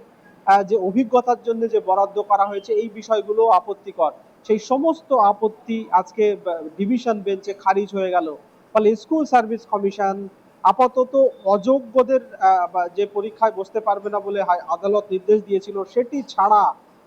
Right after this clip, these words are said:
বাকি সমস্ত বিষয়ে স্কুল সার্ভিস কমিশন যেভাবে নিয়োগ প্রক্রিয়া চালাচ্ছে তারা সেই নিয়োগ প্রক্রিয়া চালা-, চালিয়ে যেতে পারবে, তাতে কোনো আপত্তি নেই বলে, আ, সাফ নির্দেশে জানিয়েছে, আ, আ, কলকাতা হাইকোর্ট। ফলে স্কুল সার্ভিস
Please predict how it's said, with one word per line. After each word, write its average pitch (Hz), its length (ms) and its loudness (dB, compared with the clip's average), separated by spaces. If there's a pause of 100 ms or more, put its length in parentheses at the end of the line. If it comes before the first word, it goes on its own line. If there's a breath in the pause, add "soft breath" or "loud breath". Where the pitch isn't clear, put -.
বাকি 285 280 2
সমস্ত 285 520 -2
বিষয়ে 208 680 0
স্কুল 277 240 -6
সার্ভিস 214 420 -2
কমিশন 196 460 -6
যেভাবে 208 400 0
নিয়োগ 214 280 -2 (100)
প্রক্রিয়া 190 440 -6
চালাচ্ছে 180 640 -4 (420)
তারা 220 220 4
সেই 226 200 -2
নিয়োগ 202 300 0
প্রক্রিয়া 190 460 -4
চালা-, 185 420 2
চালিয়ে 202 320 -2
যেতে 190 240 -6
পারবে, 180 480 -2 (260)
তাতে 196 240 0
কোনো 226 220 0
আপত্তি 208 420 -2
নেই 196 240 -2
বলে, 180 260 -4 (400)
আ, 165 140 0
সাফ 226 360 2
নির্দেশে 190 520 -4
জানিয়েছে, 175 640 -8 (420)
আ, 165 280 2
আ, 180 80 -2
কলকাতা 196 560 0
হাইকোর্ট। 165 440 -8 (320)
ফলে 233 240 2
স্কুল 311 240 -4
সার্ভিস 226 360 -2